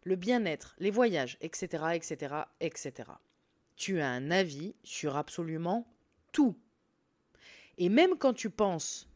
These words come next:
ne pas avoir d'avis, ben c'est un avis. En fait, tu es neutre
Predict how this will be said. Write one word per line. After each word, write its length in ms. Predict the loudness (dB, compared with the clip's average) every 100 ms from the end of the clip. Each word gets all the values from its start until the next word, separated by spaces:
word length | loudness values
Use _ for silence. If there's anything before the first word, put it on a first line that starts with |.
| _
ne 140 | -6
pas 240 | -2 6 6
avoir 260 | 6 2
d'avis, 380 | 2 0 0 -10 -14 _ _ _ _ _ _ _ _
ben 100 | 0
c'est 240 | 2 4
un 100 | 6
avis. 220 | 4 -2 -12 _ _ _ _ _ _ _ _ _ _ _ _ _ _ -20 -8
En 80 | 2
fait, 140 | 2
tu 180 | 4 2
es 40 |
neutre 480 | 2 2 0 -2 -16